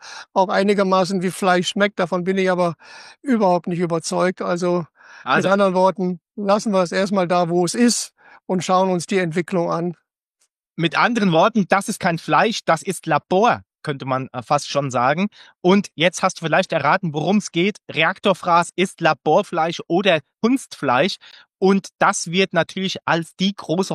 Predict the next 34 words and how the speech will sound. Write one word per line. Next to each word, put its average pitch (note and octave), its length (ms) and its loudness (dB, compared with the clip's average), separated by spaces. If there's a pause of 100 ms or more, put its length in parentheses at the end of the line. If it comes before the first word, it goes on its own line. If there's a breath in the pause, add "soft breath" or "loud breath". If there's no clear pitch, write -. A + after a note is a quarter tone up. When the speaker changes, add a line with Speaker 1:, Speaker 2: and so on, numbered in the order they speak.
(160)
Speaker 2:
Hoffnung F3 520 2 (320 soft breath)
der D#3 240 2
Menschheit E3 580 -2
propagiert. D#3 640 -2 (180)
Wieder A#3+ 280 2
einmal F3+ 320 2
soll F3 180 0
es G3+ 160 -2
den E3 320 -2
Klimawandel F3+ 840 2 (260 soft breath)
besiegen. F#3 580 -2
Wieder G#3+ 320 0
einmal F3 400 2 (240 soft breath)
soll F3 300 0
es F#3 140 0
die D3+ 200 -14
armen F#3 460 0
Tiere G3 500 -4
retten. G3 400 -2
Versteht - 380 -4
mich F#3 120 -4
nicht E3 140 -4
falsch, F#3 300 2
ich D3 180 -12
bin F3 220 -2
Veganer E3+ 500 2
aus D#3+ 220 -2
Leidenschaft E3+ 580 -2
und D3+ 160 -6
du, F3+ 80 -4
glaub D#3 240 2
ich, - 160 -8
Ralf, D3+ 240 0
auch. D3 360 0